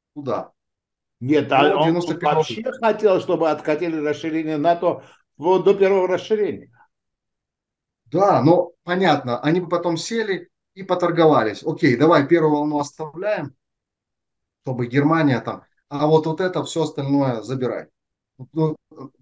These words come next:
Speaker 1: понятно, это звучит как бред, но если бы Украина, э, двадцать четвертого февраля не сделала то, что она сделала, было бы вот так. Потому
Speaker 2: Да,
Speaker 1: что
Speaker 2: конечно,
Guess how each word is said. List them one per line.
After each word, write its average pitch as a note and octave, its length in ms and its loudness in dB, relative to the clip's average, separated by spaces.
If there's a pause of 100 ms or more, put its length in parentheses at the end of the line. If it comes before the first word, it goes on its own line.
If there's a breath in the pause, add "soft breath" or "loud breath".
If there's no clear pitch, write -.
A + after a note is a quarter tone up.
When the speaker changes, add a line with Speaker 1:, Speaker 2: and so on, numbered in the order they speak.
Speaker 1:
понятно, F3+ 340 -2
это - 140 -6
звучит C#3 300 -2
как C#3 140 -2
бред, F3+ 200 2
но D#3 60 4
если F3 320 2
бы C#3 120 -2
Украина, C#3+ 520 -2 (720)
э, A#2 260 -12
двадцать C3+ 220 -2
четвертого C3 280 -4
февраля A#2+ 420 -6
не A#2 140 -8
сделала A#2 340 -4
то, A#2+ 100 -10
что - 160 -18
она C#3 140 -8
сделала, E3+ 460 -6 (100)
было E3 280 -4
бы C3+ 120 -4
вот A#2 160 -6
так. - 160 -20 (1080)
Потому A#2+ 200 -4
Speaker 2:
Да, A#2+ 40 -2
Speaker 1:
что - 140 0
Speaker 2:
конечно, C3+ 460 -2